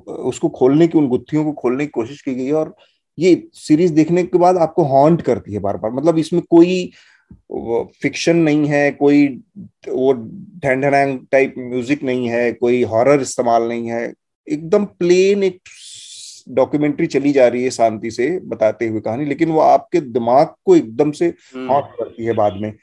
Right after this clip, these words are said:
Speaker 1: खत्म
Speaker 2: और
Speaker 1: होते होते।
Speaker 2: अतुल सर, ये इंटरेस्टिंग चीज है डॉक्यूमेंट्री के बारे में, म्यूजिक एआर रहमान ने कंपोज किया है इसके लिए।
Speaker 1: हम्म, हम्म।
Speaker 2: और, अ, वो, अ, मैं, मैं इसमें ये एडिशन करना चाहूंगा, हॉन्टिंग इसलिए भी हो जाती है क्योंकि जो वॉइस ओवर यूज़ किया है उसमें,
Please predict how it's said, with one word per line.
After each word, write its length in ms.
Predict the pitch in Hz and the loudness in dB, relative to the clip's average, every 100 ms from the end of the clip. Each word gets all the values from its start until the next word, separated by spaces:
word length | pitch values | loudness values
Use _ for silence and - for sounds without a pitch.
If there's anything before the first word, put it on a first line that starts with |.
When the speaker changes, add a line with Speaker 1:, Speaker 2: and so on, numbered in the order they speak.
| _ - | _ -8
Speaker 1:
खत्म 100 | 139 | -2
Speaker 2:
और 180 | 131 | -2
Speaker 1:
होते 140 | 117 104 - | -2 -10 -16
होते। 200 | 95 180 | -8 -8
Speaker 2:
अतुल 120 | 220 | -8
सर, 140 | 233 254 | -4 -2
ये 240 | 240 220 | -2 -8
इंटरेस्टिंग 440 | 180 208 220 240 | -10 -14 -12 -12
चीज 300 | 226 214 190 | -12 -14 -10
है 120 | 208 196 | -8 -4
डॉक्यूमेंट्री 480 | 156 170 175 175 | -6 -6 -12 -12
के 60 | 196 | -12
बारे 220 | 185 175 | -6 -6
में, 240 | 185 208 170 | -6 -10 -8
म्यूजिक 420 | 156 147 196 - | -10 -8 -10 -8
एआर 280 | 139 143 151 | -2 -2 -2
रहमान 440 | 151 147 156 151 | -6 -4 -6 -6
ने 80 | 147 | -10
कंपोज 440 | 143 117 117 110 | -12 -14 -16 -18
किया 160 | - 113 | -16 -18
है 60 | |
इसके 220 | - - 101 | -18 -20 -20
लिए। 220 | 107 104 _ _ 135 | -20 -20 _ _ -10
Speaker 1:
हम्म, 240 | 120 98 | -8 -8
हम्म। 220 | 82 101 | -12 -4
Speaker 2:
और, 280 | 135 160 175 | 0 0 0
अ, 340 | 170 147 147 | 0 -2 -4
वो, 420 | 165 190 196 - - | -6 -6 -6 -8 -6
अ, 40 | |
मैं, 400 | 165 160 160 170 160 | -6 -6 -6 -8 -6
मैं 380 | 165 165 165 - - - _ - - 135 | -4 -2 -2 -10 -20 -20 _ -20 -18 -16
इसमें 260 | 151 165 | -10 -4
ये 80 | 170 | -2
एडिशन 360 | 143 156 175 165 | -2 -4 -6 -6
करना 260 | 156 151 | -6 -6
चाहूंगा, 280 | 147 151 180 | -6 -4 -4
हॉन्टिंग 580 | 180 139 135 147 190 190 | -4 -4 -4 -4 -10 -6
इसलिए 400 | 160 151 165 180 | -6 -6 -6 -6
भी 140 | 175 | -4
हो 120 | 175 | -4
जाती 300 | 139 139 139 | -2 -4 -4
है 60 | 175 | -8
क्योंकि 260 | 170 156 175 | -8 -14 -6
जो 140 | 208 | -6
वॉइस 460 | 147 123 127 160 214 | -4 -2 0 -2 -2
ओवर 280 | 202 233 | 0 0
यूज़ 280 | 220 180 180 | 2 0 -2
किया 180 | 185 175 | -2 0
है 60 | 160 | 0
उसमें, 460 | 147 139 131 160 | -2 -6 -6 -6